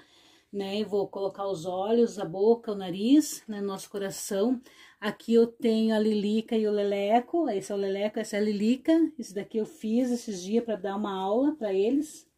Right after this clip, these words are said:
pra cantar um louvor. E esse aqui também. Esse aqui foi o primeiro que eu fiz, então ele ficou bem, olha só. Ele ficou bem deformadinho, coitadinho, ó. <laughs> Muito molengão, mas dá pra trabalhar com ele, né? Ele ficou bem, ó, quer ver? Deixa eu pôr a minha mão aqui, ó.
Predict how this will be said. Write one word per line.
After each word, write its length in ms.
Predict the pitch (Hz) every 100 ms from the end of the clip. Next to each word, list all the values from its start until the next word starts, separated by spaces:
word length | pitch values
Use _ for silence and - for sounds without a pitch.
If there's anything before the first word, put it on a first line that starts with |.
| _ _ _ _ _ _ _ _
pra 160 | 208
cantar 300 | 220 190 202
um 100 | 196
louvor. 500 | 196 185 165 202 220
E 120 | 240 226
esse 160 | 226
aqui 160 | 240 240
também. 320 | 254 233 196
Esse 100 | 208
aqui 100 | 226
foi 120 | 240
o 60 | 226
primeiro 320 | 240 233 240
que 80 | 254
eu 60 | 247
fiz, 540 | - 240 269 254 -
então 200 | 226 247
ele 100 | 233
ficou 260 | 240 - 240
bem, 580 | - 233 269 320 302 - _ _
olha 220 | 214 208
só. 240 | - 185 160 _ _ _ _ _ _ _ -
Ele 140 | 214
ficou 180 | - 208
bem 160 | 214 220
deformadinho, 760 | 247 247 247 254 208 214 220
coitadinho, 640 | 226 208 202 160 190 175
ó. 40 | 160
<laughs> 920 | 185 170 123 190 160 247 311 - -
Muito 220 | 208 -
molengão, 720 | 214 214 214 202 190 196 208 247
mas 240 | 233 202
dá 100 | 202
pra 100 | 214
trabalhar 400 | 214 208 208 202
com 180 | - 294
ele, 340 | 254 175 156 - _ -
né? 100 | 175
Ele 100 | 165
ficou 180 | 170 160
bem, 440 | 185 208 240 220 -
ó, 140 | 156
quer 140 | 147 156
ver? 160 | 180
Deixa 180 | 175 156
eu 40 | _
pôr 100 | 185
a 40 |
minha 180 | 185 175
mão 160 | 170 160
aqui, 240 | - 262
ó. 160 | 175